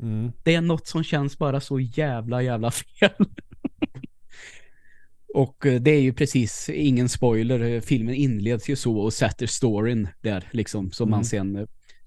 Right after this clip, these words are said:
Speaker 2: och där får jag säga att, eh, det är nog den svagaste delen i filmen, just själva inledningen, som också är ganska lång. Sen blir den bara bättre och bättre, tycker jag.
Speaker 1: Ja, okej.
Speaker 2: Så, eh, jag tycker att det är synd att den här har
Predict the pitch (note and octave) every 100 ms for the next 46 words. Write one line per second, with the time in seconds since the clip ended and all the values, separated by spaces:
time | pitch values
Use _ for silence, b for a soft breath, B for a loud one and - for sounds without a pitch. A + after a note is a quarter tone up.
0 | - C3+ A#2 - C3 - B2+ G#2+ A2+ A2
1 | - - G#2+ G#2 G#2 G#2 - - - -
2 | - - - - - G#2+ D3+ D3 A#2 A2
3 | - C3 A2 F#2 A#2+ - A#2 G2 G2+ G2+
4 | G2+ F2+ A2 G2+ A#2 G2 - A#2+ F#2+ F#2+
5 | - A2 F#2+ G2 G2+ A2+ B2+ A2+ A2 -
6 | A2+ G#2 A2 G2 G#2 G#2+ A#2+ F#2+ - -
7 | A#2+ A#2+ A#2 A2+ G#2+ A2 G#2+ G2+ F2+ F#2
8 | - G#2 F2+ E2+ - F2+ - - G2 D#2+
9 | - b b b G2 G#2 C#3+ - E2 D#2
10 | - - - - - - - - _ -
11 | - C3+ B2 A#2+ B2 A#2+ G#2 C3+ - D3+
12 | D3+ D3 - D3 B2+ C3 - - - D#3+
13 | A2 F#2+ F#2+ - B2 - B2 A#2 G#2 G2
14 | G#2+ G#2 G2+